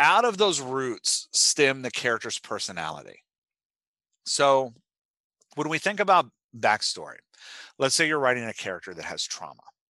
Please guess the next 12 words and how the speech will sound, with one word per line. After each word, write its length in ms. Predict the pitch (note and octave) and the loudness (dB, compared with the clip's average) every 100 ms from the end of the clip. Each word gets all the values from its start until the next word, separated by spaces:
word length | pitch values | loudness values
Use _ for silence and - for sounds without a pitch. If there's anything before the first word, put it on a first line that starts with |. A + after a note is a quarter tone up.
| _ _ | _ _
right? 180 | A2+ A2 | 0 0
Like, 140 | G#2+ | 0
this 180 | B2+ A#2+ | 0 2
character 280 | - B2+ C3 | 2 0 0
has 100 | - | -4
come 160 | A#2+ | -6
from 140 | G#2+ G#2+ | -10 -12
an 80 | |
abusive 380 | G2+ F#2 F#2+ G2+ | -14 -12 -10 -10
family 340 | - E2 D#2 C#2+ | -12 -16 -16 -18
life. 340 | C#2 - - _ - - - - _ | -18 -20 -20 _ -20 -18 -18 -20 _
Uh, 260 | A#2+ A#2 | 4 4